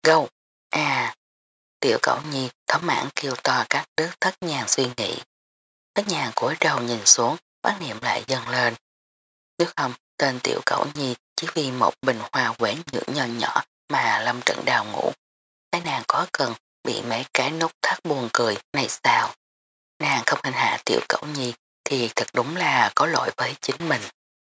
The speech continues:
Nghĩ thế, Thất Nhàn đưa tay đọt đi hoa quế nhượng trước mặt tiểu cẩu nhi, đưa lên cao, hết lần này tới lần khác không cho tiểu cẩu nhi ăn vào.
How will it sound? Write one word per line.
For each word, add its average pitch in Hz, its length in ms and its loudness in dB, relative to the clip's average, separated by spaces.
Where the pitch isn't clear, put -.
Nghĩ 131 160 -2
thế, 139 280 0
Thất - 160 -4
Nhàn 131 280 2
đưa 139 160 0
tay 127 360 2
đọt 107 140 2
đi 139 120 2
hoa 131 380 2
quế 123 220 2
nhượng 147 240 -2
trước 170 200 4
mặt 139 200 -2
tiểu - 260 -4
cẩu - 140 2
nhi, 123 260 -2
đưa 135 240 0
lên 120 300 0
cao, 120 300 4
hết 117 320 0
lần 127 180 0
này 113 260 -6
tới 107 180 2
lần 147 240 -4
khác 127 200 0
không 175 120 -2
cho 156 300 -2
tiểu - 240 0
cẩu - 240 0
nhi 143 260 0
ăn 120 240 0
vào. 110 320 2